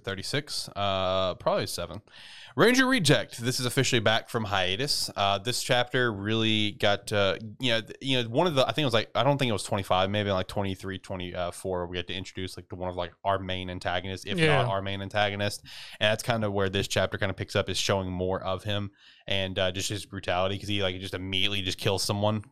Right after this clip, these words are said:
Speaker 1: You know, they're, they're just there in the way. They just come down a hall. He's just like,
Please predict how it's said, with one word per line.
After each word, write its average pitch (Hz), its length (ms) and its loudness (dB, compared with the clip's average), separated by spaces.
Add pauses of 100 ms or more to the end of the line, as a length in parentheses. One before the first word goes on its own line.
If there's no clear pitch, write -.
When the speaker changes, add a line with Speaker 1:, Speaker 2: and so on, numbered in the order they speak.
Speaker 1:
You 107 120 0
know, 92 60 2
they're, 98 240 -6
they're 95 220 -4
just 92 160 -10 (100)
there 92 360 -4
in 98 100 -10
the 92 80 -6
way. 90 320 -2 (100)
They 98 140 -4
just 95 140 -10
come 104 120 -4
down 95 160 0
a 90 60 0
hall. 98 220 2
He's 110 120 -6
just - 80 -8
like, 101 160 -4